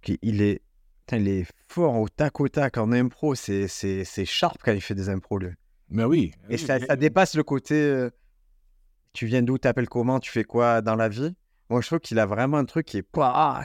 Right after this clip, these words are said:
Speaker 1: qui est explosif.
Speaker 2: Ah ouais, ah ouais, ouais, ouais. Et ça, un, un truc très drôle, bon, qui ne spoil rien, c'est que au premier rang, il y avait un gars, et, euh, et, et Jeff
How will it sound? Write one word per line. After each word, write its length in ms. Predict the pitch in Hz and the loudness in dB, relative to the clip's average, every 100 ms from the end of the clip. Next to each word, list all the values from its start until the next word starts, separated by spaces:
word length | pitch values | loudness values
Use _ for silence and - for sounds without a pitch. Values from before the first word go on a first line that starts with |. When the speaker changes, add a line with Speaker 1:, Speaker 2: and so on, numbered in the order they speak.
| - | -8
Speaker 1:
qui 100 | 120 | -10
est 60 | |
explosif. 480 | - 143 - 156 127 | -6 -6 -4 -4 -2
Speaker 2:
Ah 60 | 110 | 0
ouais, 260 | 135 95 - | 2 0 -4
ah 140 | 92 | -4
ouais, 100 | 110 | 0
ouais, 120 | 120 110 | 0 0
ouais. 120 | 101 | 0
Et 40 | |
ça, 120 | - 170 | 0 0
un, 320 | 123 107 98 | 0 -2 -6
un 100 | 107 | -8
truc 280 | - 147 - | 0 -2 -2
très 240 | - 117 | -2 -2
drôle, 360 | 110 120 117 82 | 0 2 2 0
bon, 180 | 80 82 | -6 -6
qui 160 | 101 | -2
ne 120 | 98 98 | 0 -2
spoil 300 | - 107 98 | -2 -2 0
rien, 300 | 104 113 139 _ _ _ | 0 0 -2 _ _ _
c'est 180 | - 107 | -4 -2
que 220 | 104 120 113 | 2 0 2
au 140 | 113 | -4
premier 340 | - 120 117 | 0 0 2
rang, 160 | 107 131 | 2 2
il 80 | 117 | 2
y 60 | |
avait 180 | 101 95 | 2 0
un 140 | 92 90 | 0 0
gars, 240 | 101 127 - _ _ _ _ - | -2 -4 -6 _ _ _ _ -4
et, 200 | 123 120 | 2 4
euh, 480 | 113 110 107 101 92 - _ _ _ _ | 4 4 2 0 -2 -8 _ _ _ _
et, 680 | 107 110 107 101 92 104 101 | -2 0 2 0 0 -2 -2
et 40 | 92 | 0
Jeff 340 | 117 - - | -2 -2 -10